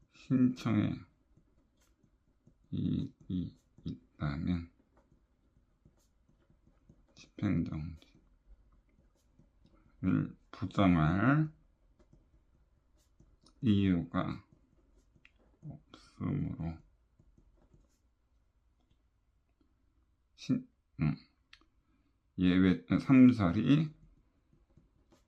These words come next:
타당하다. 사실 이제 이거 자세히 쓰려면은 굉장히 쓸 내용들이 많죠. 그러니까 행정소송법 삼십 조 이 기항이 집행정지에는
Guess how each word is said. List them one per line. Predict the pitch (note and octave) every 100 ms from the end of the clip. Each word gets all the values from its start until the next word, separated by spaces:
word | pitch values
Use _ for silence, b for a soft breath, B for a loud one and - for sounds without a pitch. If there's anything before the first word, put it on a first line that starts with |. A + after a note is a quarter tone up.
| _ _ _ _ _ _ _ _ - - _ - -
타당하다. | - - - A2 A2 - - - - _ _ _ _
사실 | - C3+ D#3 B2+
이제 | B2 B2+
이거 | - - - b - -
자세히 | - A#2 D#3+ E3+
쓰려면은 | D#3+ E3 D3 C#3 B2 B2 C3 B2
굉장히 | F#2+ A2 A#2+
쓸 | B2 F3+ G2+ D3
내용들이 | G#2 G#2 G2+ G#2 A#2+
많죠. | F2 C2+ D2 - - A1+ - _ _ _ _ -
그러니까 | G#2+ C3
행정소송법 | C#3 C#3+ C#3 C3+ A#2 - C#3+ C3+ - b b -
삼십 | - E3+ D#3 -
조 | - B2+
이 | G2 A2
기항이 | B2+ B2 A2+ - - _ _ _ _ _ _ _ _ - - - A#2 C#3 F2+ - _ _
집행정지에는 | - - D#3+ D3 C3+ B2 G2 G2 F2+ E2 G#2 F#2 E2+